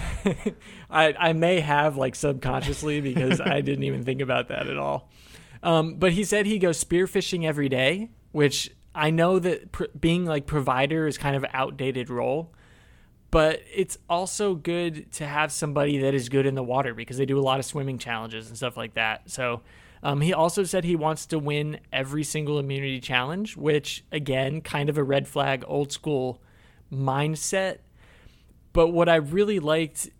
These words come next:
is the way he said he wants to be a leader servant. So he wants to, like, lead the team while also providing and helping,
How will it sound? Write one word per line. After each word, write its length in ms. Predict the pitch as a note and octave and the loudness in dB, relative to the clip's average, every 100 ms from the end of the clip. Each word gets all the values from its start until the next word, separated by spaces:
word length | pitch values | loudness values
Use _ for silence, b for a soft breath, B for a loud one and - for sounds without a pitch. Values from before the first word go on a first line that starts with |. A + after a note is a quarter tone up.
| _ | _
is 640 | E3 D3+ C#3+ C#3 B2+ - - _ _ | -2 0 2 0 -4 -8 -12 _ _
the 160 | D3 D3+ | -2 2
way 220 | D#3 D#3+ | 4 2
he 160 | D3+ | 0
said 220 | D#3 D#3 C#3+ | -4 -2 -2
he 120 | C#3 | -2
wants 320 | C#3+ C#3+ C#3 | 0 0 -2
to 80 | D3+ | -6
be 160 | C#3+ C#3+ | -2 0
a 80 | |
leader 340 | C3 C3+ C3 B2 | 0 -2 -2 -4
servant. 500 | - A#2+ A2+ A2+ G2 - | -6 -8 -8 -12 -16 -16
So 200 | - D#3 | -2 0
he 160 | D3+ E3+ | 0 -2
wants 560 | C#3+ D#3+ F3+ - - | -2 -2 -2 -6 -8
to, 240 | F#3 E3+ D3+ | -4 -2 -2
like, 380 | C#3 C3 E3 - | -2 -4 -6 -10
lead 420 | E3+ C#3+ C#3+ D3+ C#3 | -10 -4 0 0 -2
the 100 | C#3 | -4
team 520 | - C#3 C#3 D#3 F3 b b b b b | -4 -6 -4 -6 -10 b b b b b
while 200 | D3 D3 | 2 4
also 400 | C#3+ D3 C#3+ D#3+ | 4 2 0 -2
providing 720 | D3 - B2+ C3 B2+ C3+ C3 B2 | -2 -2 -2 0 0 -2 -4 -6
and 120 | B2 | -8
helping, 520 | A#2+ A#2+ A#2+ A#2 - | -6 -6 -6 -14 -16